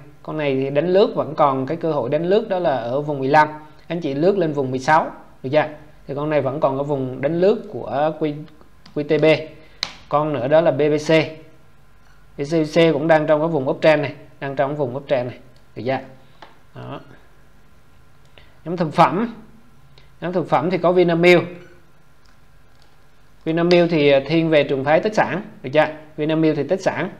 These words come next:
Đây, các anh chị nhìn vào Vinamilk sẽ thấy những cái con giá trị, những con tích sản nó khác những cái con đầu cơ ngay. Đó, ví dụ tích sản các anh chị thấy chỉ số đẹp không? Bảy trên tám tiêu chí là đạt, sáu trên tám tiêu chí đạt. Ở đây nữa này. Đó, chúng ta thấy là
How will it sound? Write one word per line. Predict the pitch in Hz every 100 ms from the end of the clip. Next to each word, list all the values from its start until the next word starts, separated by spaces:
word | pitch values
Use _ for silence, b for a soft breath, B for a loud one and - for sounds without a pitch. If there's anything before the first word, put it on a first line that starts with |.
| b b b b b - -
Đây, | 147 147
các | 147 - 156
anh | 165
chị | 131
nhìn | 131 135
vào | 131 127
Vinamilk | 143 147 147 147
sẽ | - 110
thấy | - 151 190 254 269
những | 107
cái | 160 170
con | 151 147 147
giá | 156 214 226
trị, | 110 113
những | 120 127
con | 156 147
tích | 202
sản | - 180 180
nó |
khác | 180 226 220
những | 131
cái | 156
con | 147 139
đầu | 127
cơ | 135 147
ngay. | 147 147 147 - B B B
Đó, | 139 151 -
ví |
dụ | 185 120
tích | - 202
sản | 143 120
các | 196
anh | 202
chị | 117
thấy | 165 165
chỉ | 123
số | 165 185
đẹp | 131
không? | 139 131 - - - - -
Bảy | 160 123 165
trên | 185 165
tám | 156 208
tiêu | 185
chí | 156 170
là | 208
đạt, | 139 - 127
sáu | 170 196
trên | 190
tám | 151 180
tiêu | 165
chí | 147 175
đạt. | 156 - - B B
Ở | -
đây | 156 151
nữa | 151
này. | 160 - - - - - - - - -
Đó, | 120 135 165 196
chúng | 180
ta | 170
thấy | 147
là | 170 143 123